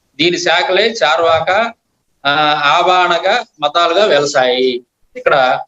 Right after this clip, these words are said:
దయానంద సరస్వతి చాలా స్పష్టంగా, ఉమ్, ఏకాదశి సముల్లాసము మూడు వందల మూడో పేజీలో చెబుతున్నాడు. అంటే దీన్ని బట్టి మనకు అర్థమవుతుంది ఏంది, పూర్వకాలంలో జరిగినటువంటి యజ్ఞయాగాలన్నీ,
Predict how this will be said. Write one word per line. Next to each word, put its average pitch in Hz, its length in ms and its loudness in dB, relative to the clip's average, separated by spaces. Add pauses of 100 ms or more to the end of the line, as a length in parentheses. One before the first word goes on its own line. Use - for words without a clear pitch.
(260)
దయానంద 202 320 0
సరస్వతి 160 540 -2
చాలా 156 280 0
స్పష్టంగా, 143 640 -4 (540)
ఉమ్, 151 160 -4
ఏకాదశి 196 480 0
సముల్లాసము 175 840 0 (380)
మూడు 220 200 4
వందల 233 240 0
మూడో 190 280 0
పేజీలో 170 420 -2
చెబుతున్నాడు. 151 840 2 (540)
అంటే 202 160 0
దీన్ని 185 200 0
బట్టి 196 180 0
మనకు 202 220 0
అర్థమవుతుంది 202 500 0
ఏంది, 196 380 2
పూర్వకాలంలో 190 520 2
జరిగినటువంటి 180 580 0
యజ్ఞయాగాలన్నీ, 170 800 -2